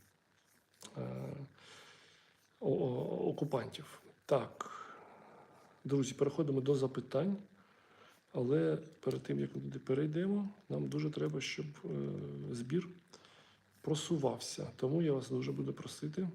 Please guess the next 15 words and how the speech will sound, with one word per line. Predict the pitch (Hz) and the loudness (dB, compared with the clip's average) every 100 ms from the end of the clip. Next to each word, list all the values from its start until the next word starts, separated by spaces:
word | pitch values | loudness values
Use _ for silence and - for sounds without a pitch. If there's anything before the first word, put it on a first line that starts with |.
| - | -6
будь | 135 | -4
ласка, | 139 151 - 151 139 | -2 -2 -4 -4 -2
робити | 131 143 135 | -2 -2 0
донати | 135 143 170 151 | 2 2 0 0
на | 139 139 127 | 0 0 -2
збір | 113 147 175 - - - - - _ _ _ 233 | 0 0 0 -2 -18 -20 -20 -20 _ _ _ -10
на | 214 143 127 131 135 143 139 | -6 0 2 2 2 2 0
безпілотний | 131 127 - 139 151 139 | -2 -4 0 0 2 2
комплекс | 147 147 139 - | 2 2 -2 -4
"ВАМПІР". | 120 139 151 - 180 175 - - _ _ _ | 0 2 2 -2 -12 -12 -14 -20 _ _ _
Будь | 160 135 139 | -8 -4 -2
ласка, | 151 151 - 175 175 - - - | -4 -4 -4 -4 -4 -8 -16 -8
будьте | 143 147 | -6 -2
небайдужими, | 139 139 135 156 156 143 | -2 0 -2 -2 0 -2
активними. | 139 - 135 - 156 | -2 -2 -2 -2 -4